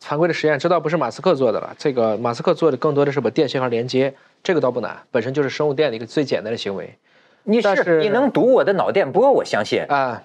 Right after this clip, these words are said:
Speaker 2: 我，我，我，我的思想怎么读啊？
Speaker 1: 它是有这么几个实验，这是真实做了的。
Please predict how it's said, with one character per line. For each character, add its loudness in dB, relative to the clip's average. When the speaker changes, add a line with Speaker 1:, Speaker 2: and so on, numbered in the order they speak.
Speaker 2:
我， 4
我， -2
我， 0
我 0
的 2
思 0
想 -2
怎 -4
么 0
读 -6
啊？ -6
Speaker 1:
它 -4
是 0
有 4
这 0
么 2
几 -8
个 0
实 -4
验， 0
这 -2
是 -4
真 0
实 -6
做 2
了 0
的。 -10